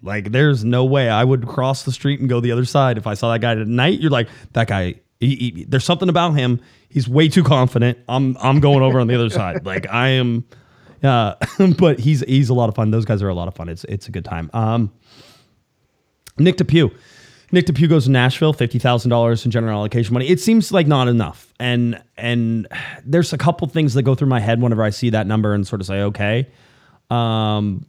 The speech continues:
Speaker 1: one is, uh, I, listen, there was not a lot of juice behind Nick DePew's name. All right. So that's one thing.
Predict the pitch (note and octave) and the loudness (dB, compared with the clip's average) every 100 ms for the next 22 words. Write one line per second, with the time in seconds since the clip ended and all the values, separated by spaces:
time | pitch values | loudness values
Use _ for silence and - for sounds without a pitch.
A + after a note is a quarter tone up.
0 | _ _ - B2+ C3 D#3+ F3+ F#3 - C#3 | _ _ -12 -6 0 2 2 0 -2 -2
1 | C3 B2+ A#2+ - - _ - G#2 B2+ A2+ | 2 2 0 -4 -16 _ -16 -14 -12 -12
2 | C#3 F#3+ G3+ E3+ E3+ E3+ G#3 G#3 F3+ C#3 | -4 2 2 2 2 2 2 2 2 2
3 | B2+ A#2 C#3 - A#2+ G#2+ A#2 A#2 A2+ F2+ | 2 2 0 0 -4 0 0 0 -2 -6
4 | - G2+ G2 F2+ D2+ D#2 - A#2 G#2 B2+ | -6 -6 -4 -8 -10 -14 -6 -4 -4 -4
5 | B2+ B2 B2+ D3 C3+ D#3 C#3+ A2 G#2 G2 | -2 -2 -2 -2 2 2 2 2 0 -2